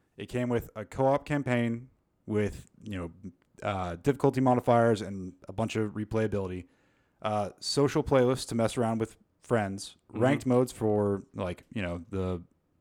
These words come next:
Speaker 1: the professional whatever side of things.
Speaker 2: Right.
Speaker 1: M L G shit. Uh,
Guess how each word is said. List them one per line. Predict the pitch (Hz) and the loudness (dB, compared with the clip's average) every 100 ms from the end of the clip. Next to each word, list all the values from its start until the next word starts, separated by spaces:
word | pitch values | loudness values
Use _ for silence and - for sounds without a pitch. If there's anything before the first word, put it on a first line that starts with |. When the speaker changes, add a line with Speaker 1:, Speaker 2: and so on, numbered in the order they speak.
| _ 110 | _ -14
Speaker 1:
the | 101 98 | -6 -6
professional | 87 - 107 120 - 110 101 90 - _ | -4 -4 2 2 2 -2 -2 -6 -12 _
whatever | 104 101 92 | -8 -6 -6
side | 92 104 92 | -6 -4 -6
of | |
things. | - 87 90 90 | -6 -8 -10 -6
Speaker 2:
Right. | 120 104 92 | -2 -2 -2
Speaker 1:
M | 120 | -2
L | 110 | 0
G | 101 107 | 0 -4
shit. | 98 98 90 - _ _ _ _ _ | -6 -6 -8 -10 _ _ _ _ _
Uh, | 104 107 104 98 | -2 0 0 -2